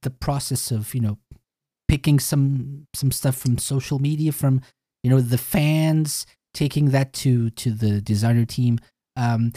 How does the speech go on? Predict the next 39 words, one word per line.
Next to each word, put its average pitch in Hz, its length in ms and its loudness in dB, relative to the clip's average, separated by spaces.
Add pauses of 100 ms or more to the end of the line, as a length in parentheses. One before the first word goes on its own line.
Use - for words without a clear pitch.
(140)
how 202 160 0
do 208 100 2
you 233 120 4
guys 208 600 -2
actually, 196 540 -2 (420)
wha-, 147 180 -6
what's 196 220 -2
the - 80 -6
process - 640 -2
like? 113 180 0
So - 160 -4
do 135 100 -2
you 156 180 2
have 147 380 -2
to, 143 600 0 (400)
uh, 120 280 2
get 131 260 -2
permission 131 400 2
from 120 180 -2
Sega 120 300 -2
for - 240 -6
everything? 170 960 0 (380)
Are 139 160 2
you, 131 160 0
do 131 100 -2
you 127 80 2
have 135 180 0
some 131 360 2 (180)
kind 120 160 -2
of - 160 -8 (300)
creative 131 340 4
freedom 135 460 0
with 127 280 -2 (440)
things, 135 520 2
or 120 120 2
do 117 100 -4
you 117 160 -2
have - 280 -8
to 107 200 -12